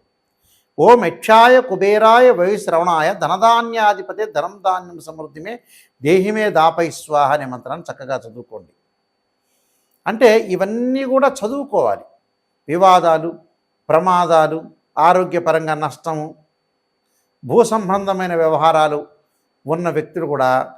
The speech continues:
కందులు దానం చేయండి. అంటే రియల్ ఎస్టేట్ వ్యక్తి రంగం వాళ్ళకు కానీ, భూ సమస్యలు కానీ, ఇళ్ళు కొనుగోలు చేయలేని వ్యక్తులు కానీ, ప్రతిసారి కాలయాపన జరుగుతుంది. ఇలాంటి వాళ్ళందరూ కూడా కందులు దానం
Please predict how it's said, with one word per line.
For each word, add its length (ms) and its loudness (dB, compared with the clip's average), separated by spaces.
కందులు 320 -4
దానం 380 -6
చేయండి. 320 -16
అంటే 140 -2
రియల్ 240 -2
ఎస్టేట్ 380 -6
వ్యక్తి 240 -8
రంగం 420 -6
వాళ్ళకు 320 -4
కానీ, 300 -10
భూ 180 -2
సమస్యలు 480 -6
కానీ, 320 -6
ఇళ్ళు 280 -10
కొనుగోలు 640 -6
చేయలేని 320 -8
వ్యక్తులు 340 -14
కానీ, 220 -10
ప్రతిసారి 420 -6
కాలయాపన 500 -2
జరుగుతుంది. 320 -18
ఇలాంటి 320 2
వాళ్ళందరూ 340 -2
కూడా 140 -6
కందులు 440 -6
దానం 420 -6